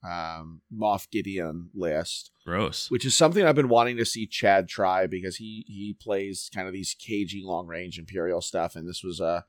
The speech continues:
Speaker 1: bit of a breath of fresh air of it's just still an Imperial gun line, but it's, it's literally, it's all over the place. Um, you know, Storms with a sniper to give the sniper the surge hit.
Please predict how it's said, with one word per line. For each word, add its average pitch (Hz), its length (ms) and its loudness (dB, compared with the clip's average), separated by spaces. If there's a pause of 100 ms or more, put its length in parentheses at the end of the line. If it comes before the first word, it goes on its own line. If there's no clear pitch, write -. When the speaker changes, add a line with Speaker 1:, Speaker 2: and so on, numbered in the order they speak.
(360)
Speaker 1:
bit 165 100 2
of 160 80 4
a 131 100 8
breath 120 320 4
of 110 100 2
fresh 107 320 2
air 104 200 6
of 98 100 2
it's - 140 -4
just - 200 -4
still 196 260 4
an 156 80 6
Imperial 131 400 2
gun 113 240 0
line, 98 220 0
but 92 100 -2
it's, - 180 -8 (140)
it's 110 240 -6
literally, 117 400 -4
it's - 180 -4
all 101 300 4
over 82 180 0
the 73 100 -4
place. - 500 -8 (720)
Um, 85 560 -2 (580)
you 104 120 -2
know, 62 380 -8 (140)
Storms 135 640 0
with 107 100 0
a 101 60 0
sniper 123 500 -2
to 113 80 -4
give 104 180 -2
the 92 80 -4
sniper 107 560 -6
the 95 100 -6
surge 85 440 -4
hit. 120 520 -6